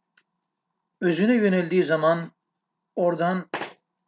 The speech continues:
fıtratına konulan sesi işitecektir ve Rahman'ı tanıyacaktır. İşte İbrahim de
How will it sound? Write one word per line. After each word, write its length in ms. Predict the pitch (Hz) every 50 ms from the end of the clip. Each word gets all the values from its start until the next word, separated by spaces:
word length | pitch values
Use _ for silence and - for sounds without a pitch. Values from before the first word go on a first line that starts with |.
| _ _
fıtratına 760 | _ - 175 - - 165 175 165 - - 175 196 202 - -
konulan 540 | - 170 165 165 160 156 156 147 123 - - _ _ _ _ _ _ _ _ _ -
sesi 400 | - - - 170 - - 208 196
işitecektir 1080 | 185 - - 165 - - 165 143 160 160 160 - 190 202 190 - - - - - _ _ _ _ _ _ _ _ _ _ _ _ -
ve 320 | 170 165 160 135 - - _ _ _ _ -
Rahman'ı 640 | 160 170 151 156 160 160 160 156 160 156 147 -
tanıyacaktır. 1000 | - - 135 139 143 131 120 135 120 - - - - 98 - - - - - - _ _ _ _ _ _ _ _ _ _ _ _ _ _ -
İşte 480 | 269 180 - - - 226 180 180 - _ _ _ _ _ _ _ _ _ _
İbrahim 560 | - 190 156 160 175 175 165 151 180 196 190 170
de 340 | 175 175 175 175 - -